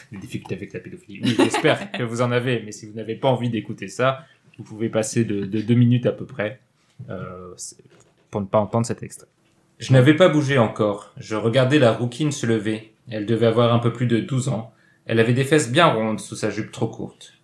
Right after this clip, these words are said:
Je savais que Dex me regardait. « Je prends la rousse », me dit-il. « Vous savez que nous risquons la tôle pour ce truc-là. » « C'est la couleur de sa peau qui vous gêne ? » me lança-t-il brutalement. C'est ça qu'il me réservait.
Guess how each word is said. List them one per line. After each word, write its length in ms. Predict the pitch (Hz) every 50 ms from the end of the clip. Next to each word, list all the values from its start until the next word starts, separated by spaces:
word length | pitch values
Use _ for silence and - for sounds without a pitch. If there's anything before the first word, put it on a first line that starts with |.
| _ _
Je 120 | _ 113 123
savais 320 | 120 - 135 131 160 156
que 80 | 156 113
Dex 320 | 98 110 131 127 - -
me 80 | - 107
regardait. « 520 | 98 107 104 104 101 98 92 95 90 - - _ _ _ - _ _ _ _ _ _
Je 140 | - 135 143
prends 180 | 127 151 170
la 140 | 170 170 165
rousse », 280 | 135 127 120 113 - -
me 80 | 107 98
dit-il. « 420 | 104 104 - - - 107 - - - _ _ _ _ _ _ _ _ _ _ -
Vous 60 | 117
savez 280 | - 131 117 139 151
que 80 | 151 123
nous 120 | 110 101
risquons 260 | 104 104 - - 117 107
la 120 | 110 117
tôle 260 | - 170 156 123 98
pour 120 | - 110 -
ce 100 | - 113
truc-là. » « 460 | - - 98 - - - - - _ _ _ _ _ _ _ _ _ _
C'est 160 | - - 117
la 100 | 120 123
couleur 240 | - 143 151 151 143
de 60 | 135
sa 160 | 127 147 135
peau 180 | 135 170 196 196
qui 140 | - 170
vous 100 | 156 135
gêne ? » 400 | 123 131 147 170 190 208 196 190 - 135
me 100 | 120 110
lança-t-il 460 | 113 110 - - 113 - 113 110 101
brutalement. 580 | - 110 110 - 107 104 104 104 101 - - _ _ _ _ _ _ _ _ _ _ _
C'est 140 | - - 120
ça 200 | 120 - 123 110
qu'il 160 | - - 95
me 80 | 95 92
réservait. 540 | 92 101 98 98 101 95 87 92 92 90